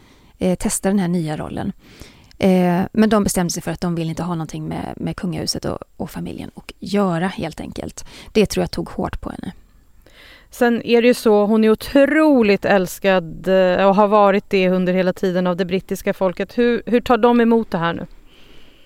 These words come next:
Speaker 1: Med stor sorg. Vi ser ju redan nu hur, hur det här havet av blommor växer utanför grindarna på Buckingham Palace, men också vid, eh, Kensington Pa-, nej, förlåt, eh, Windsor och, eh, Balmoral.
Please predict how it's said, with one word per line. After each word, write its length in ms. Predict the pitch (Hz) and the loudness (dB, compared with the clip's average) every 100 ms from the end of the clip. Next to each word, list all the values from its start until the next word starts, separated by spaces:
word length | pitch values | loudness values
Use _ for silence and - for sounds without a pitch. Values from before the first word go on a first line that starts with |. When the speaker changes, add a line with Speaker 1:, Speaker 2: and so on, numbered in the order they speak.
| - | -2
Speaker 1:
Med 140 | 214 208 | 2 2
stor 460 | - - 277 240 | 2 2 4 4
sorg. 520 | 208 - 180 220 262 240 - | 2 2 2 4 2 -2 -4
Vi 120 | 202 | -4
ser 200 | - 233 | 2 2
ju 140 | 240 | 4
redan 380 | 240 202 185 208 | 4 2 4 4
nu 280 | 247 233 190 | 6 4 2
hur, 240 | 185 196 - | 0 -2 -2
hur 80 | 196 | -2
det 60 | 196 | -2
här 160 | 202 | -2
havet 560 | - 302 233 185 175 - | 0 2 4 2 0 -2
av 60 | 170 | 0
blommor 520 | 202 202 175 196 202 | 2 4 4 4 2
växer 440 | 185 226 - - | 0 -2 -2 -2
utanför 400 | 175 160 180 170 | -2 -4 -4 -4
grindarna 500 | 160 185 196 175 170 | -2 -2 0 -2 -2
på 100 | 175 | -4
Buckingham 360 | 165 156 170 156 | -6 -6 -8 -6
Palace, 460 | 156 147 147 151 | -6 -6 -8 -4
men 100 | 190 | -2
också 380 | - - - 220 | -2 -4 -4 -2
vid, 440 | 185 180 165 156 165 | 0 0 -2 -2 -2
eh, 160 | 165 - - - - - | -2 -6 -14 -14 -14 0
Kensington 500 | 247 233 233 220 220 | 4 4 4 4 2
Pa-, 180 | 220 220 214 | 2 0 2
nej, 160 | 214 | 2
förlåt, 400 | - 208 190 - | 2 2 0 0
eh, 200 | 190 185 | 0 4
Windsor 640 | 226 226 208 - 214 214 - | 6 4 4 2 4 2 0
och, 280 | 185 - 190 | -4 -2 -2
eh, 120 | 180 | 0
Balmoral. 720 | 190 190 196 190 185 165 | 4 6 6 6 4 0